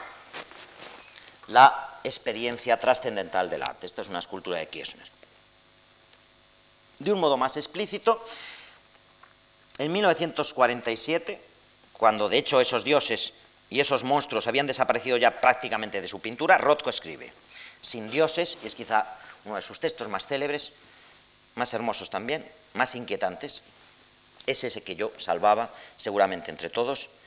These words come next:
"Sin dioses", dice Rothko el año cuarenta y siete, "sin monstruos. El arte no puede interpretar nuestro drama".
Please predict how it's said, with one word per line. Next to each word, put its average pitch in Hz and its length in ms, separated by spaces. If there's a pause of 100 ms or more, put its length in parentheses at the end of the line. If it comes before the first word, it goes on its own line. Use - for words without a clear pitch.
(120)
"Sin 113 240
dioses", 135 480
dice 117 240
Rothko 104 340
el 92 60
año 95 160
cuarenta 87 300
y 80 40
siete, - 320 (580)
"sin 104 240
monstruos. 101 640 (960)
El 117 140
arte 165 580 (720)
no 147 300
puede 175 280
interpretar 156 760
nuestro 135 380
drama". 80 420